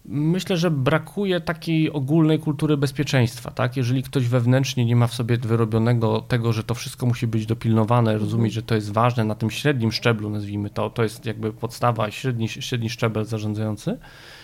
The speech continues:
Speaker 1: nie ma takiego poczucia, że
Speaker 2: I
Speaker 1: no,
Speaker 2: średni to jest wojewódzki,
Speaker 1: y,
Speaker 2: czy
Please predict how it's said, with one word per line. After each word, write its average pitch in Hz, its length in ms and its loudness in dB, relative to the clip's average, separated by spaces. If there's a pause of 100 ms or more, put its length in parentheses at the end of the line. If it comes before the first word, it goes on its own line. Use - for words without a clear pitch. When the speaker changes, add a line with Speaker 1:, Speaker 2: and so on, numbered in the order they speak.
(100)
Speaker 1:
nie 123 100 4
ma 127 120 4
takiego 120 340 -2
poczucia, 120 400 -2
że 110 140 2
Speaker 2:
I 110 60 0
Speaker 1:
no, 117 100 4
Speaker 2:
średni 208 280 2
to 202 100 -6
jest 196 280 -6
wojewódzki, 190 640 -4
Speaker 1:
y, 185 140 0
Speaker 2:
czy 202 240 0